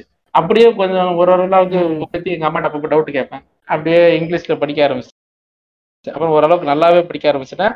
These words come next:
Speaker 1: கிராமர்லாம் நல்லா காரணமே இங்கிலீஷ் காமிக்ஸ் தான்.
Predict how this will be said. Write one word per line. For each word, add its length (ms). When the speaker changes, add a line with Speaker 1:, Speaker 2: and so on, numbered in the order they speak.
Speaker 1:
கிராமர்லாம் 680
நல்லா 140
காரணமே 420
இங்கிலீஷ் 480
காமிக்ஸ் 400
தான். 140